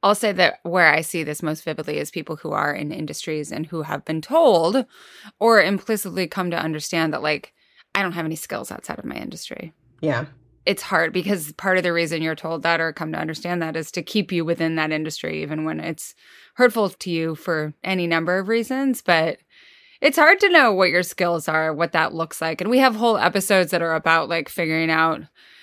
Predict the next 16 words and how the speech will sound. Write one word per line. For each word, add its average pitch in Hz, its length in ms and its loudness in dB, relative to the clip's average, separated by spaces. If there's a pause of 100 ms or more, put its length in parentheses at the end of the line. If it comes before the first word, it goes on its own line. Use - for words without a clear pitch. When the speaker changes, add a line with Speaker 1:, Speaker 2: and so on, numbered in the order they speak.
(120)
Speaker 1:
okay, 196 280 6
I'm, 156 240 2
I'm 180 180 2
good 214 200 6
at 127 140 2
this 180 180 4
job. 247 360 6
What 185 180 8
other 170 220 6
jobs 160 320 0
could 175 140 -2
I 156 120 0
be 151 120 -8
good 170 180 2
at? 208 260 4
But, 170 200 0